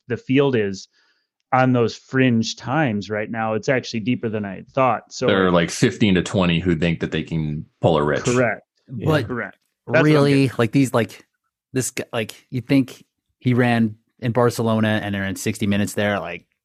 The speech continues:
Speaker 4: chances of getting another course like that, that is, like, two and a half minutes fast, and you still
Speaker 2: I'm not
Speaker 4: couldn't
Speaker 2: saying
Speaker 4: do
Speaker 2: it's
Speaker 4: it?
Speaker 2: realistic. I'm saying that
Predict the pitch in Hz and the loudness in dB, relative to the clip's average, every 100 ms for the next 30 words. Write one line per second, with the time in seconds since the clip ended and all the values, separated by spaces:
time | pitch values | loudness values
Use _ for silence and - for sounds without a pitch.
0 | _ - 165 160 135 131 120 113 107 104 | _ -2 0 2 2 2 2 2 0 -2
1 | 110 110 127 120 131 131 131 - _ _ | -4 -2 -4 -2 0 0 -2 -8 _ _
2 | _ _ _ - - 87 - 90 - 117 | _ _ _ -8 -6 -6 -10 -10 -4 0
3 | 113 113 110 101 - 98 107 - - _ | 0 0 -2 -4 -6 -4 -4 -8 -12 _
4 | 101 92 123 143 160 175 131 117 117 90 | -12 -6 0 0 2 2 2 2 2 4
5 | 104 110 92 85 92 95 85 80 78 67 | 2 0 -4 -4 -2 -2 -2 -4 -6 -8